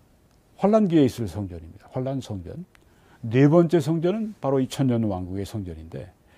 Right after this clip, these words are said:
앞에 일, 이 차, 일, 이, 삼 차보다 가장 아주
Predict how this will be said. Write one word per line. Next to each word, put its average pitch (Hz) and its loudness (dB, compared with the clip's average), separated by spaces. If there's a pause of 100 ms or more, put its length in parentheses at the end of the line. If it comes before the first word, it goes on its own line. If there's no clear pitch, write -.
(420)
앞에 139 -4
일, 123 0
이 127 2
차, 127 0 (160)
일, 147 2
이, 135 0
삼 120 -4
차보다 123 -4 (760)
가장 123 4
아주 95 -12